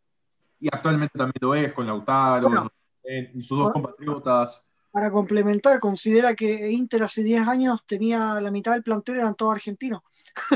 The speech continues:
Speaker 1: Por eso, por eso, o, o sea, inclusive cuando campeonaron la Champions,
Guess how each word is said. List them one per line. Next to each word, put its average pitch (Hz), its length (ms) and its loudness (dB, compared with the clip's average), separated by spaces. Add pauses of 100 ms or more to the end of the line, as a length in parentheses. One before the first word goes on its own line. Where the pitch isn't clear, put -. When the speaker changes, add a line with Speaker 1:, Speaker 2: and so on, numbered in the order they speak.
Speaker 1:
Por - 120 0
eso, 160 300 0 (520)
por 147 140 0
eso, 175 200 -2
o, 147 260 -8
o 135 40 -8
sea, 143 340 -2 (280)
inclusive 147 560 2
cuando 156 220 -2
campeonaron 139 500 -2
la 147 120 -4
Champions, 170 600 -2